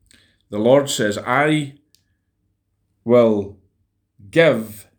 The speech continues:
this people," speaking about Israel, "favour in the sight of the Egyptians," or, "I will cause the Egyptians to look favourably on you. And it shall be when you go that you shall not go empty-handed,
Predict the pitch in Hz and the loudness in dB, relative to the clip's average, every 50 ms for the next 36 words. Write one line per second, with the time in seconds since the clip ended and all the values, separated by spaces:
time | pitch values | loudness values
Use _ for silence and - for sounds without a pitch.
0 | _ _ _ _ _ _ _ _ _ _ _ _ _ _ - 107 101 127 139 135 | _ _ _ _ _ _ _ _ _ _ _ _ _ _ -16 -6 0 2 2 2
1 | 135 - - - - _ _ _ _ _ _ _ _ _ - 160 147 - - - | 2 -2 -6 -8 -12 _ _ _ _ _ _ _ _ _ -6 -4 -4 -4 -4 -6
2 | 123 110 113 110 - _ _ _ _ _ _ _ _ _ _ - - - - 117 | -6 -6 -6 -10 -16 _ _ _ _ _ _ _ _ _ _ -18 -16 -10 -8 -6
3 | 120 120 131 - 117 107 95 104 95 95 95 - - - 170 175 180 175 151 113 | -4 -2 -2 -2 -2 -2 -2 -4 -4 -6 -6 -8 -4 -2 0 0 0 0 0 -2
4 | 101 - 107 110 110 110 110 - 120 117 87 104 101 107 107 104 101 - 117 - | -4 -4 -6 -6 -6 -6 -6 -6 -6 -6 -6 -6 -6 -6 -6 -6 -6 -6 -8 -8
5 | - - 107 92 95 95 95 104 120 127 123 123 123 - - 135 123 120 113 107 | -10 -12 -10 -8 -6 -2 0 0 0 0 0 -2 -6 -4 -2 -2 0 0 -2 -4
6 | 117 113 104 107 147 - - - - 117 107 101 101 - - _ _ _ _ _ | -4 -4 -4 -2 -4 -6 -6 -8 -12 -10 -10 -10 -10 -12 -16 _ _ _ _ _
7 | _ _ _ _ - - 123 113 113 110 113 - - - - - 147 156 165 151 | _ _ _ _ -10 -6 -4 -2 -2 -4 -4 -8 -12 -8 -4 -2 0 0 0 0
8 | 131 131 113 101 92 101 95 101 - 90 95 90 85 82 82 80 82 85 - _ | -2 -4 -6 -6 -6 -4 -6 -6 -4 -4 -6 -6 -6 -8 -8 -8 -10 -12 -20 _
9 | _ _ _ _ _ _ _ _ - - - _ - 120 143 180 180 - - 180 | _ _ _ _ _ _ _ _ -20 -20 -14 _ -2 0 0 0 0 0 0 0
10 | 156 127 151 196 208 196 190 175 156 147 147 - 127 131 131 131 127 - - 117 | -2 -2 -2 -2 0 0 0 0 0 0 -2 -2 0 0 0 0 0 -2 -4 -6
11 | 113 113 - 123 113 113 123 151 180 180 175 160 156 151 151 - 131 135 131 - | -6 -4 -2 -2 -2 -2 0 0 -2 -2 -2 -2 -2 -2 -2 0 -2 -2 -4 -4
12 | - - 135 120 95 127 131 143 143 127 110 101 98 87 90 - | -6 -8 -8 -6 -4 -2 -2 -2 -2 -2 -4 -6 -8 -8 -12 -16